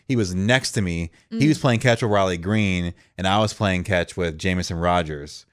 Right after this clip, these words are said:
Speaker 1: And so the
Speaker 2: Gotcha.
Speaker 1: four of us, like, took this seriously in the beginning. We're playing catch. And so I can even see Riley, Riley being like, "All right, this guy ain't playing around. He's, he's ready to play." And so, like, I was playing, and I'm playing catch, throwing the ball fantastic. Like, "Oh, man, I haven't, I haven't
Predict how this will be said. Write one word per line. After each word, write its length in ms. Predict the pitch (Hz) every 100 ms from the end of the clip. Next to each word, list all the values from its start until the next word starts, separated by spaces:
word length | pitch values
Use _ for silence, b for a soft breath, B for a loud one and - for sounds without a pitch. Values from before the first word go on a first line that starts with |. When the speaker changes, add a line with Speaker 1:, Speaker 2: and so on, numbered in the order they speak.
| _ -
Speaker 1:
And 100 | 208
so 80 | 104
the 80 |
Speaker 2:
Gotcha. 120 | 98 101
Speaker 1:
four 180 | 139
of 60 | 127
us, 220 | 117 113
like, 240 | 117 98 -
took 200 | 117 -
this 180 | 101
seriously 420 | - 113 107 101 101
in 60 |
the 60 | 92
beginning. 300 | 90 98 92
We're 40 |
playing 280 | 85 104 90
catch. 400 | - 101 98 - B B B
And 80 | 110
so 80 | 123
I 60 |
can 120 | 117
even 120 | 120 113
see 160 | 127
Riley, 400 | 107 107 110 104
Riley 340 | 110 104 104 98
being 120 | 95
like, 140 | 92 92
"All 60 |
right, 140 | 104 101
this 100 | 92
guy 220 | 104 101
ain't 160 | 104 92
playing 180 | 110
around. 240 | 107 113 101
He's, 100 | 90 92
he's 140 | 92
ready 160 | 104 104
to 80 |
play." 380 | 101 123 107 85 - b b b
And 140 | 95
so, 140 | 92 92
like, 160 | 90
I 80 | 90
was 120 | 87
playing, 480 | - 117 107 107 107 107
and 100 | 95
I'm 160 | 90
playing 280 | - 113 98
catch, 400 | 101 104 98 - - b b
throwing 140 | - 117
the 60 | 107
ball 220 | 98 90
fantastic. 720 | - 95 82 117 117 - 80
Like, 160 | 80 95
"Oh, 100 | 117
man, 240 | 123 151
I 40 | 131
haven't, 340 | 131 123 113 b b b
I 40 |
haven't 240 | 139 131